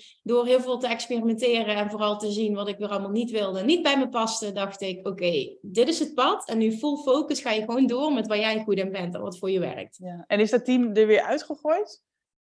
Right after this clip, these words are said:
Speaker 1: Nou, dat was geen team wat ik, wat ik inhuurde voor vast, zeg maar. Maar meer
Speaker 2: Mhm.
Speaker 1: een samenwerking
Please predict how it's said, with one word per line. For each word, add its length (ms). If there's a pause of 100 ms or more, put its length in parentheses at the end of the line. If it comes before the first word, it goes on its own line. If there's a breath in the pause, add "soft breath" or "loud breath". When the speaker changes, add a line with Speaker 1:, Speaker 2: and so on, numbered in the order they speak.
(200)
Speaker 1:
Nou, 200
dat 100
was 220
geen 240
team 220
wat 140
ik, 160
wat 120
ik 180
inhuurde 380
voor 180
vast, 340
zeg 120
maar. 200
Maar 120
meer 120
Speaker 2:
Mhm. 80
Speaker 1:
een 80
samenwerking 1080